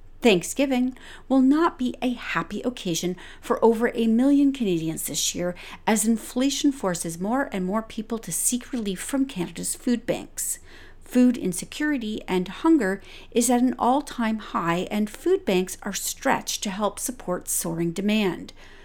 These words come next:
Kirsten Beardsley, C E O of Food Banks Canada,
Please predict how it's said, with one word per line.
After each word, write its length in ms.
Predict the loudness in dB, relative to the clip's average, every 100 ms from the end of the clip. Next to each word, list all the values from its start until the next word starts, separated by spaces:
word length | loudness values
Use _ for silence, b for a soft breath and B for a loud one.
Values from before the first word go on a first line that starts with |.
| B B
Kirsten 380 | -6 -6 -4 -6
Beardsley, 540 | -2 -2 -2 -4 -4 -6 B B -18
C 500 | -6 2 4 4 2
E 40 | 2
O 280 | 0 0 -2
of 180 | -4
Food 340 | -6 -4 -4 -2
Banks 300 | -4 -2 -6
Canada, 480 | -2 0 2 -2